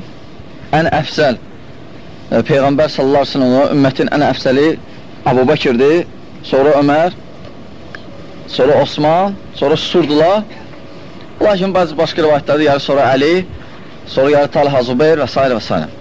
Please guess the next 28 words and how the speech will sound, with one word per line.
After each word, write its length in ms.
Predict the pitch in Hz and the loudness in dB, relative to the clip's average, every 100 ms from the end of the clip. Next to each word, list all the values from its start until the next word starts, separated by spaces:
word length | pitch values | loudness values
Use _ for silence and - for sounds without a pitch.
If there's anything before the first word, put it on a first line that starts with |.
| - - - - - - - - - - - - - - | -18 -18 -16 -16 -16 -18 -16 -16 -16 -16 -18 -18 -18 -6
Və 80 | 156 165 | 0 2
biz 140 | 165 | 4
bildik 340 | 170 156 185 180 | 4 4 2 4
ki, 100 | 180 190 160 | 4 4 4
Əbu 160 | 151 151 | 2 2
Bakır, 540 | 175 160 165 190 190 - - | 2 4 4 4 0 -6 -2
Peyğəmbər 520 | 151 143 151 156 165 - | 0 2 2 2 2 2
sallallahu 340 | 151 147 160 | 2 4 2
əleyhi 80 | 143 | 2
və 60 | 151 | -2
səlləm 180 | 147 143 | 0 0
artıq 1400 | 131 - 180 175 - - - - - - - - - - | 0 0 0 0 -4 -12 -18 -18 -18 -18 -20 -20 -8 0
bildirmişdi 640 | 147 135 147 165 - 151 - | 2 2 2 2 0 -2 2
ki, 100 | 165 151 | 4 4
Əbu 140 | 139 139 | 2 0
Bakır 260 | 156 170 147 | 0 -2 0
xəlifə 300 | 135 123 139 | 0 2 0
olacaq. 420 | 113 - 76 - - - - - - - - - - - - - | 0 -2 -8 -10 -18 -20 -18 -18 -18 -18 -18 -18 -18 -18 -18 -2
Və 100 | 131 | 0
heç 160 | 165 - | 2 0
kəs 200 | 156 - | -2 -2
bunda 160 | 143 160 | -2 -2
şübhə 340 | - - 156 127 | -2 -2 -2 0
etmirdi. 420 | 110 82 - - - - - - - - - - - - - - 160 - - - - - - - - - | -4 -4 -8 -16 -18 -18 -18 -18 -18 -18 -18 -18 -18 -18 -18 -18 -18 -18 -18 -18 -18 -18 -18 -18 -18 -6
O 60 | 120 | -2
vaxt 240 | 135 143 | 0 0
Əbu 120 | 139 147 | 0 0
Bakır 320 | 160 120 - | 0 -2 -6